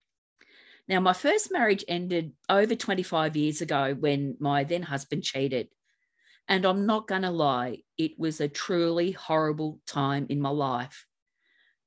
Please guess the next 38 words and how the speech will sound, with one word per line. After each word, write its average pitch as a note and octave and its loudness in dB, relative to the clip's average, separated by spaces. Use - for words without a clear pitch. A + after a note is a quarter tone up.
I F3 2
was D#3 2
deeply G3+ 2
depressed E3+ -4
and D3 0
definitely A#3 2
grieved F3 4
the E3 -4
loss D3+ -2
of D3+ -6
that C#3+ -2
relationship. C#3+ -2
And A3+ 0
at D4 0
the A3+ 0
time, F3+ 2
I F3+ 6
really G#3 2
didn't E3 -6
know D#3+ 2
if E3+ 0
I E3 2
would E3 0
ever E3 2
get D#3+ -2
through G3+ -2
it. - -4
But - -2
you G#3 -2
know A3 2
what? F#3+ 0
I F3+ 4
did. E3 0
By F#3 6
about F3 2
two - -2
years A3 -2
later, D#3+ 0